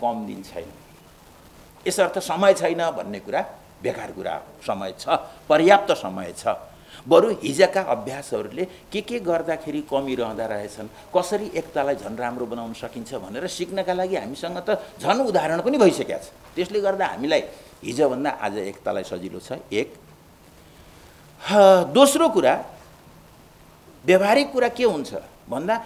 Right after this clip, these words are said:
आज दुईटै पार्टी, तिनटा पार्टी एक ठाउँमा उभिहाल्लान्, अँ, तत्काल यत्तिकै आजको जुन एक खालको, अ,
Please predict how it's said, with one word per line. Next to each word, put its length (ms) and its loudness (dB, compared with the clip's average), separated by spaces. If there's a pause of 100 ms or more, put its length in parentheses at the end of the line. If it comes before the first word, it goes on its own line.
(200)
आज 240 -2
दुईटै 520 0
पार्टी, 360 -2
तिनटा 300 -6
पार्टी 300 -4
एक 200 -10
ठाउँमा 220 -10
उभिहाल्लान्, 760 -2 (260)
अँ, 180 -10 (480)
तत्काल 440 0 (100)
यत्तिकै 420 -6 (200)
आजको 360 -8
जुन 340 -12 (600)
एक 200 -8
खालको, 760 -2
अ, 100 -4